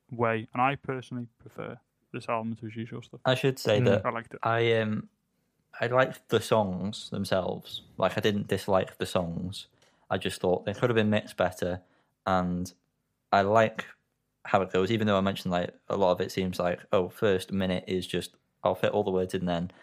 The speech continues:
Speaker 2: and then the, the rest of it is just outro. Um, I didn't
Speaker 1: Mm.
Speaker 2: mind that at all. But, um, yeah,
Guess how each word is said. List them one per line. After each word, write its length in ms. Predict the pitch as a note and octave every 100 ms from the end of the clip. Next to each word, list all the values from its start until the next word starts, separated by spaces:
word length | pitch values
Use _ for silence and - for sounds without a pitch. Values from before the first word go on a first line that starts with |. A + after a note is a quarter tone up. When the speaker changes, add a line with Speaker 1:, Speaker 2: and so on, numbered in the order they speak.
| - _
Speaker 2:
and 100 | G2+
then 120 | F#2+ F#2
the, 300 | F2+ F2 -
the 120 | F#2+
rest 220 | F2+ -
of 60 | F#2+
it 60 |
is 140 | F#2 F2+
just 180 | F2+ -
outro. 480 | F2 - - D#2+ - _ _ _ _ -
Um, 460 | F#2 F2+ F2 F2 -
I 60 | G#2
didn't 220 | G#2+ G#2
Speaker 1:
Mm. 40 | G2+
Speaker 2:
mind 220 | F2 F2
that 80 | E2+
at 140 | -
all. 300 | F2+ D#2+ E2+ _ _ _ _ -
But, 200 | G2 F#2+
um, 600 | F#2 F2+ F2 E2+ E2+ G2 _ _ _ _ _ -
yeah, 180 | F#2